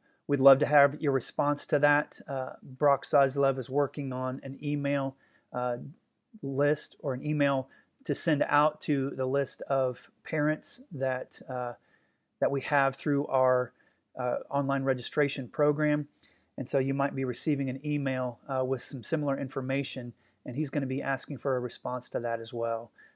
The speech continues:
Uh, and there might even be a poll, uh, that he's working on to do that. And if so, we'll try to include a link here to this video. Uh, but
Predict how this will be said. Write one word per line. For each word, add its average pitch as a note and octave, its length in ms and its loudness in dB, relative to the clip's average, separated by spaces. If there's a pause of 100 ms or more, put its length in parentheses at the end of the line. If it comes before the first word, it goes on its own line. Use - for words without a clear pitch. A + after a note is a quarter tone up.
(160)
Uh, A#2 180 -8
and C3+ 120 -4
there C3 80 0
might C#3 180 0
even C3+ 180 0
be B2+ 120 0
a A2+ 40 0
poll, B2+ 540 0 (340)
uh, A#2+ 260 -4
that A#2+ 120 -4
he's B2 140 -4
working C3 340 -2
on B2 400 -6
to C#3 100 -8
do B2 200 -6
that. A#2+ 420 -2
And B2+ 100 -10
if A#2+ 120 -12
so, C3 500 0 (100)
we'll A#2+ 140 -8
try C3 220 0
to B2+ 80 -4
include A#2+ 540 -4
a A#2 100 -4
link B2 240 -6
here B2 160 -4
to A#2 80 -6
this A#2 220 -6
video. A#2 500 -4 (720)
Uh, A#2+ 240 -2 (100)
but A#2+ 300 0